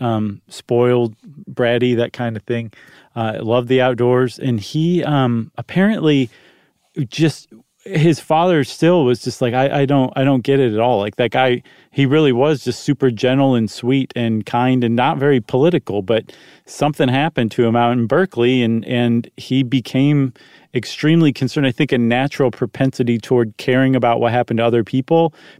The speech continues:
became radicalized by the, uh, in the, you know, by the S L A.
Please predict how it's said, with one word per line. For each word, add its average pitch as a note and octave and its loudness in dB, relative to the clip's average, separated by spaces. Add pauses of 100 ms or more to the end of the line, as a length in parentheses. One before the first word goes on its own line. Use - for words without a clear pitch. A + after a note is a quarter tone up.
(120)
became C#3 0
radicalized A#2 0
by A#2 0
the, G#2+ -8 (220)
uh, B2 -4 (240)
in B2+ 2
the, A#2 2
you B2 -2
know, G#2+ -2
by B2 0
the B2 2
S B2+ -2
L A#2+ 4
A. A#2+ 2